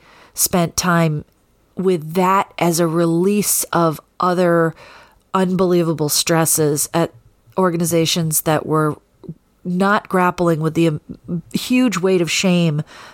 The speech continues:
that was contained within it. So it is an outlet. It's not a healthy one. And I can totally see that. Back channeling, same thing. Where you,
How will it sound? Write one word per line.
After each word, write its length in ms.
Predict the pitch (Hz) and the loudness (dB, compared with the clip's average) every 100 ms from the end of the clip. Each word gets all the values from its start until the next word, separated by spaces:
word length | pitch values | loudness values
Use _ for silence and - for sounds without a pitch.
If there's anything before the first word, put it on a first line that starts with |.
| - | -2
that 120 | 175 | 0
was 100 | 170 | 0
contained 400 | - 170 165 175 | -2 -2 0 0
within 220 | 165 160 | 0 0
it. 160 | 151 - | -2 -2
So 340 | - 185 170 165 - - - - - | -2 2 0 -2 -10 -20 -20 -20 -20
it 380 | - 175 240 233 | -18 -4 0 0
is 160 | 240 | 0
an 60 | 226 | 2
outlet. 380 | 196 202 254 254 | 2 2 0 0
It's 160 | 208 - | -4 -2
not 180 | 190 175 | 0 2
a 40 | |
healthy 340 | 165 160 - | 2 0 0
one. 220 | 175 185 180 | 0 2 0
And 180 | 165 | 0
I 140 | 170 180 | 0 0
can 160 | 175 | -2
totally 280 | 165 175 165 | -2 0 0
see 200 | 156 165 | 0 -2
that. 280 | 147 139 - | -2 -4 -2
Back 260 | 190 196 - | -2 0 0
channeling, 460 | 220 196 175 151 | 0 2 2 0
same 300 | 156 208 196 | 0 0 0
thing. 240 | 190 208 156 | 0 0 0
Where 140 | 160 | 0
you, 100 | 165 | 0